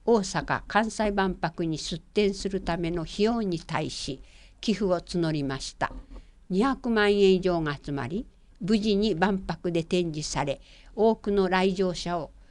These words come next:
魅了しました。引き続き市民の皆さんの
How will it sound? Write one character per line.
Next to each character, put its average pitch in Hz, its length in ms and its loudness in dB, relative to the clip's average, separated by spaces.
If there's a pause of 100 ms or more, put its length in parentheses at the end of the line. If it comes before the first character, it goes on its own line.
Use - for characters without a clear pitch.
(140)
魅 175 180 4
了 202 160 6
し - 220 -4
ま 143 140 -2
し - 140 -8
た。 - 180 -2 (1000)
引 240 220 0
き - 0 -
続 214 300 -2
き 208 240 -4
市 - 180 -2
民 247 240 2
の 220 100 2
皆 214 260 2
さ 165 220 -4
ん 156 140 -2
の 160 180 -2